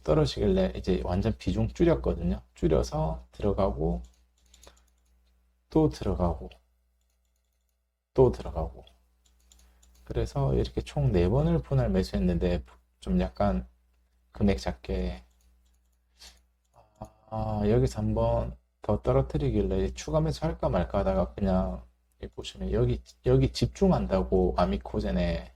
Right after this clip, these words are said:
아, 그냥 여기, 여기서는 손절을 했습니다. 그래서 이 앞에 먹었던 수익 반을 여기서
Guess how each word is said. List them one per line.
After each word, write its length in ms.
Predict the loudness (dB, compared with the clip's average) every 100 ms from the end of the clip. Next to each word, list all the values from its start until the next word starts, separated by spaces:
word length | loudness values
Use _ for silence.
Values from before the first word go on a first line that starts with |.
| _ _ _ _ _ _ _ _ _ _ _ _
아, 180 | -8 -4
그냥 240 | -2 -4
여기, 460 | 0 0 2 0 -6 _ _ _ 0
여기서는 480 | 4 2 0 -6 -6
손절을 500 | -2 2 4 4 2
했습니다. 640 | -2 -10 -16 -12 -12 -14 _ _
그래서 540 | -18 -6 -2 -2 -4 -8
이 60 | -12 -4
앞에 480 | -6 -6 -2 -2 -2 -2
먹었던 760 | 2 2 0 -4 -6 -4 -10 -14 _ _
수익 460 | -2 0 0 -4
반을 560 | -4 -2 0 0 0 -2
여기서 560 | -2 -2 -4 -8 -8